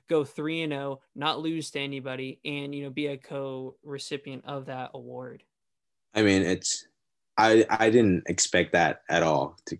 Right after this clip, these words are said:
Speaker 2: going, you know, into that week. Um,
Speaker 1: Yeah.
Speaker 2: to be able to do that is, it just, I mean, it's just unbelievable experience. Um, I just try to, you know, represent the team and do my best and everything. And,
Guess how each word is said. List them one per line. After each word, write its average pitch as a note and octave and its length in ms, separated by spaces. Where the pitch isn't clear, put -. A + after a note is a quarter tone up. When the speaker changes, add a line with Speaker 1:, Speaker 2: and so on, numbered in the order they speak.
Speaker 2:
going, D#2 380
you D2 100
know, C2 140
into E2 280
that C#2+ 200
week. D#2 300
Um, - 120
Speaker 1:
Yeah. F3+ 140
Speaker 2:
to A2 120
be G#2 140
able G2 200
to F2+ 140
do F2+ 160
that D#2 300
is, - 400
it G#2+ 140
just, - 360
I G2+ 100
mean, F#2 180
it's E2+ 100
just - 340
unbelievable D#2+ 640
experience. C#2+ 800
Um, C2+ 300
I D2+ 60
just D2+ 240
try E2 140
to, D2+ 220
you E2 80
know, C#2+ 180
represent D#2 460
the C#2+ 80
team D#2+ 420
and D2 280
do F2+ 140
my D#2 160
best C#2+ 300
and D#2+ 100
everything. D#2 540
And, C#2 180